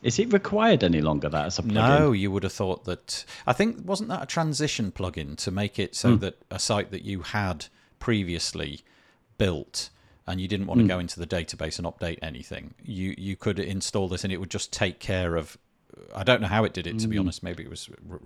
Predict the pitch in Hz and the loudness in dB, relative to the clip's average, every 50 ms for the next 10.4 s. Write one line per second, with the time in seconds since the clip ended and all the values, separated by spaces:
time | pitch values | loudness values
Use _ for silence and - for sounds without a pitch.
0 | 85 85 85 80 85 87 80 78 - - 85 78 - 82 82 82 78 - - - | -10 -8 -6 -4 -4 -6 -6 -6 -10 -12 -12 -10 -10 -8 -8 -8 -8 -8 -6 -6
1 | 85 82 - - - - - - - - 82 87 90 82 85 95 98 95 85 80 | -6 -6 -8 -10 -12 -12 -12 -12 -12 -12 -10 -10 -8 -8 -6 -6 -6 -6 -6 -6
2 | - - - - - - - - - - - - 95 - 90 90 92 85 76 - | -6 -8 -8 -10 -18 -18 -18 -20 -20 -8 -4 -2 -2 -2 -2 -2 -4 -4 -4 -6
3 | - - 98 - 98 90 95 87 - - 107 101 92 82 90 - - 101 101 95 | -6 -6 -6 -4 -4 -4 -4 -4 -4 -2 -2 -2 -2 -2 -2 -2 0 0 0 0
4 | 87 - - 92 90 82 85 85 80 80 80 87 80 80 87 80 - 78 76 71 | 0 0 0 0 0 0 -2 -4 -6 -4 -4 -4 -4 -4 -6 -8 -6 -8 -8 -8
5 | - 87 85 82 82 80 80 78 73 - - - 87 82 80 78 - - 85 - | -8 -10 -8 -6 -4 -4 -4 -6 -8 -10 -10 -10 -8 -6 -6 -6 -6 -6 -6 -6
6 | - 80 78 78 - 85 - - - - - - - - _ _ - - - - | -4 -6 -4 -4 -4 -6 -6 -8 -18 -20 -20 -20 -20 -20 _ _ -20 -20 -20 -20
7 | - _ _ - - - 107 104 98 92 87 85 85 80 92 90 82 - - - | -20 _ _ -12 -4 0 2 4 4 4 2 0 0 2 4 2 2 2 -2 -12
8 | - 87 - - - 101 98 98 92 90 85 82 82 - 78 - - - 90 82 | -20 -20 -16 -10 -6 -2 0 0 2 2 0 -2 -4 -6 -8 -8 -6 -2 -2 -2
9 | 73 71 - - - 82 82 82 82 82 82 82 82 85 78 - - - 73 71 | -2 -2 -4 -6 -6 -6 -6 -6 -6 -6 -6 -6 -6 -6 -6 -6 -6 -6 -6 -6
10 | 69 - - 80 73 - - | -8 -10 -10 -10 -10 -10 -12